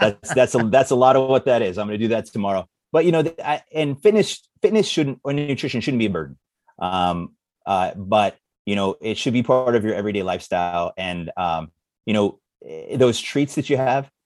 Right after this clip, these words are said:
Speaker 1: you know, they, they should be used as treats, um,
Speaker 2: Yep.
Speaker 1: and, and a great time and a great place for those.
Speaker 2: So listen, I'm gonna have you back. We're gonna probably do this a little bit more often, maybe every quarter I'll have you on. And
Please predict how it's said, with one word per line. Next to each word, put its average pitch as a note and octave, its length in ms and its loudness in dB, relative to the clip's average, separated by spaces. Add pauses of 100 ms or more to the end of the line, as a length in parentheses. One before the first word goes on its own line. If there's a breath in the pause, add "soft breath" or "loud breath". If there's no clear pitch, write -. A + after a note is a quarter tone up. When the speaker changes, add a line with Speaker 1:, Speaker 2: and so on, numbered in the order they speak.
(100)
Speaker 1:
you D3 60 -10
know, C3+ 100 0
they, C3 260 -2 (140)
they D3+ 120 -2
should D#3+ 200 -4
be E3 360 -2
used D3+ 280 -2 (100)
as F#2 140 -8
treats, - 480 -12 (100)
um, F2 480 -4
Speaker 2:
Yep. C#3 200 0 (100)
Speaker 1:
and, - 0 -
and F#2 180 -6
a - 460 -16
great G#2+ 220 -2
time G2 180 -2
and F#2+ 60 -6
a - 20 -6
great F2 180 -4
place F#2 180 -4
for E2+ 200 -8
those. C2+ 240 -12 (640 soft breath)
Speaker 2:
So F#3 240 4
listen, G3+ 360 6
I'm F3+ 100 2
gonna G3+ 100 2
have G3 240 2
you G3 80 4
back. E3 380 2
We're F#3 120 0
gonna F#3+ 200 0
probably F#3 300 0
do D#3+ 200 -4
this E3+ 220 -4
a E3 40 -2
little E3 120 4
bit E3+ 140 -4
more D#3+ 260 -2
often, D#3 420 -2
maybe D#3 300 -2
every D3+ 200 -4
quarter D3+ 440 0
I'll C#3 100 -2
have C#3+ 300 -4
you D3 220 -4
on. C#3+ 280 -2
And C3 120 -6